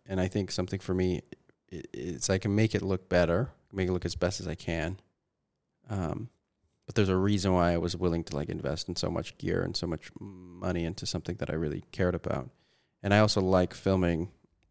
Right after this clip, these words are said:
generally for other things. Um, and, you know, was trying to do maybe some freelance work and stuff like that. So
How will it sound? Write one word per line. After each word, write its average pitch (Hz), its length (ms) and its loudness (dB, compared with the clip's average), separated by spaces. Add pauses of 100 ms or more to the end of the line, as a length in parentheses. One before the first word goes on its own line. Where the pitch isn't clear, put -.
generally 90 680 0 (320)
for 95 140 4
other 95 180 4
things. 85 440 -2 (520)
Um, 95 460 6 (1200)
and, 90 840 0 (400)
you 95 120 -12
know, 104 180 -6 (340)
was 95 160 -4 (1300)
trying 98 220 4
to 98 80 -2
do 98 140 2
maybe 90 240 2
some 95 140 -2
freelance 90 400 2
work 90 160 -2
and 82 100 -10
stuff - 220 -6
like - 120 -12
that. - 260 -10
So 107 220 -2